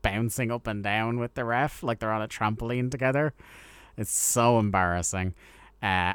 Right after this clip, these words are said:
Arn and Hennig start scrapping outside. Hennig gets his hands on David.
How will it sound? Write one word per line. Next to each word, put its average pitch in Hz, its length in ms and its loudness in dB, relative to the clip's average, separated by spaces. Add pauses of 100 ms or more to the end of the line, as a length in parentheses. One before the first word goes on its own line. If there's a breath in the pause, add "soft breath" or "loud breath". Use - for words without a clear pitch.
(140)
Arn 131 240 8
and 117 120 2
Hennig 113 340 0
start 98 280 -2
scrapping 95 420 0
outside. 101 720 0 (120)
Hennig 131 260 0
gets 107 180 -2
his 98 120 -6
hands 98 240 -2
on 90 140 -4
David. 90 520 -4